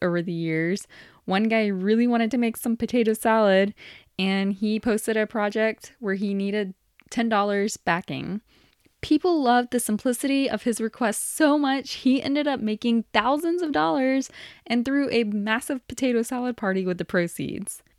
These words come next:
Today, we're going to focus on some Kickstarter projects that are currently active. So if you want to support these unique finds, all you have to do is click on the links in the show notes, and it will take you straight to the Kickstarter project page.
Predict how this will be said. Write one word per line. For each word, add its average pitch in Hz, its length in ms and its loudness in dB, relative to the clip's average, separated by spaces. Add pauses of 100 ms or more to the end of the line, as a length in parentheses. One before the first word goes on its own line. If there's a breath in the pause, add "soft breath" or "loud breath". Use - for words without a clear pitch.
(140)
Today, 294 500 4
we're 262 260 -2
going 330 280 2
to 254 140 -2
focus 220 560 -2
on 202 420 -2
some 202 460 -2
Kickstarter 214 440 -2
projects 202 460 -4
that 202 140 -4
are 175 100 0
currently 226 720 -4
active. 226 640 0 (380 loud breath)
So 262 240 0
if 240 160 -2
you 254 160 0
want 262 400 -4
to 285 140 -4
support - 720 -4 (320 loud breath)
these 262 200 0
unique 277 320 2
finds, 285 480 2 (140)
all 196 100 2
you 254 120 2
have 269 180 -4
to 247 80 -4
do 254 380 0
is 185 180 -2
click 233 300 -2
on 247 100 0
the 240 100 2
links 247 380 0
in 202 140 -2
the 202 80 0
show 247 220 2
notes, 302 420 0
and 196 100 0
it - 100 -4
will 208 140 -2
take - 320 -6
you 214 100 -4
straight - 560 -4
to 220 380 -2
the 175 140 -4
Kickstarter 190 560 -4
project - 480 -6
page. - 560 -8